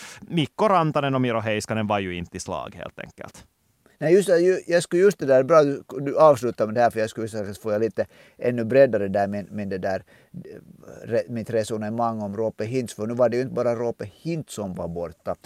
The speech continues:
Speaker 2: Tyler Seguin som är en, en viktig spelare och hade en bra säsong på gång. Han, man visste att han skulle vara borta, men han var borta. Det hade de ju inte räknat när säsongen började,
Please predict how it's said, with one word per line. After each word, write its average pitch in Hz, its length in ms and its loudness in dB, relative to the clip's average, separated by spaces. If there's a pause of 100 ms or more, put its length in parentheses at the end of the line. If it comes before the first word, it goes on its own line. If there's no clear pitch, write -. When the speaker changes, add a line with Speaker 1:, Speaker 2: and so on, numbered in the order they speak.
(340)
Speaker 2:
Tyler 156 340 8
Seguin 135 640 2
som 104 200 -4
är 135 220 0
en, 120 220 -6 (640)
en 127 240 -4
viktig 131 380 -2
spelare 120 380 2
och 107 60 2
hade 113 260 0
en 113 100 -2
bra 127 200 4
säsong 117 420 0
på 110 120 -6
gång. 107 240 -2
Han, 123 380 -2
man 131 140 -2
visste 156 200 0
att 123 40 0
han 117 80 -2
skulle 117 180 -4
vara 113 60 0
borta, 113 280 -2
men 160 160 -4
han 170 260 -4
var 170 200 6
borta. 110 340 0
Det 127 80 0
hade 135 240 0
de 120 100 0
ju 135 140 0
inte 127 140 -6
räknat 110 320 0
när 98 180 -6
säsongen 101 460 -6
började, 95 300 -6